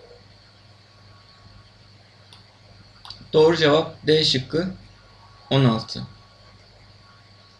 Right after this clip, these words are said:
Yedinci soru. Seçil kelimesinin uluslararası fonetik alfabede doğru kodlanması aşağıdakilerden hangisidir?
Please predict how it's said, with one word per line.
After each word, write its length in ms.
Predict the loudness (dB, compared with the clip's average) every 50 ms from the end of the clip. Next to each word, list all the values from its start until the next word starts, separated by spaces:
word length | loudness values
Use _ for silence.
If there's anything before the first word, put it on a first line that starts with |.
| _ _ -20 -20 -20 -20 _ -20 -20 -20 -20 -20 -12 -6 -2
Yedinci 340 | 0 2 4 4 4 4 2
soru. 440 | 0 2 2 2 2 2 -2 -6 -12 -16 -20 -20 -20 -20 -20 -20 -20 _ _ _ _ -20 -20 -20 _ _ -20 -20 -20 -20 -20 -20 -20 -20 -20 -20 _ -20 -20 -20 -20 -20 -20 _ -20 -20 -20 -20 -20 -8
Seçil 360 | -4 -4 0 2 2 2 2
kelimesinin 600 | 4 4 4 4 4 2 2 0 0 2 2 2 0
uluslararası 640 | -2 -4 -2 2 4 4 6 6 4 2 0 -2
fonetik 380 | 0 0 0 0 0 0 2 2
alfabede 560 | 2 4 2 2 0 0 0 0 0 0 0
doğru 260 | 2 2 2 2 2
kodlanması 580 | 2 2 2 0 0 0 -2 -4 -2 2 2 2
aşağıdakilerden 720 | 4 4 2 0 0 0 0 0 0 0 2 2 2 2
hangisidir? 640 | 2 2 0 -2 -4 -4 -4 -4 -4 -6 -8 -12